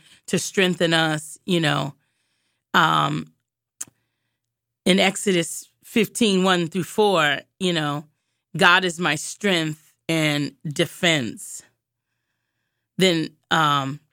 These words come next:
they said Moses and the Israelites sang this song to the Lord. "I will sing to the Lord, for he is highly exalted, both horse and driver. He has hurled into the sea.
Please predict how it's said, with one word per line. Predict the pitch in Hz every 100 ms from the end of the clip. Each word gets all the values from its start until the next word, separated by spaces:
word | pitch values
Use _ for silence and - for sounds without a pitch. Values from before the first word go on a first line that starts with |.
| _ - -
they | 160
said | - 185 170
Moses | 190 196 175 165
and | 170
the | 156 -
Israelites | 190 180 147 139 -
sang | 185 170 160
this | 151
song | - 180 147 147
to | 143
the | 147 143
Lord. | 147 143 135 - - _ _ _ _ _ _ _ _ _ _
"I | 185
will | 190 196
sing | - 294 277 269
to | -
the | 214 208
Lord, | 180 151 143 135
for | 190
he | 170 226 208
is | 190
highly | - 226 233 233 220
exalted, | 202 156 170 165 151 135 127 - _ _ _ _ _
both | 175 175 170
horse | - 180 175 185 190 - - _ -
and | 165 170
driver. | 156 156 147 143 139 - - _ _ _ _ _ _ _ _
He | - 247
has | 208 180
hurled | - 254 240 202 175 151 -
into | 180 165
the | 156 151
sea. | - 139 127 107